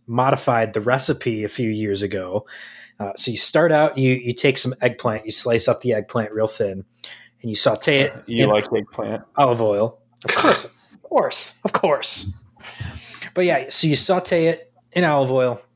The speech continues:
Speaker 1: until it basically, um, liquefies, essentially. Take out the skins. Um, then you put in your garlic,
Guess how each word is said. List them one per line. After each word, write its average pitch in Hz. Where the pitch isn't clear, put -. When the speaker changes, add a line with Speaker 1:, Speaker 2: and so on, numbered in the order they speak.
Speaker 1:
until 135
it 123
basically, 135
um, 107
liquefies, 131
essentially. 101
Take 135
out 123
the 131
skins. 110
Um, 104
then 117
you 107
put 123
in 110
your 101
garlic, 139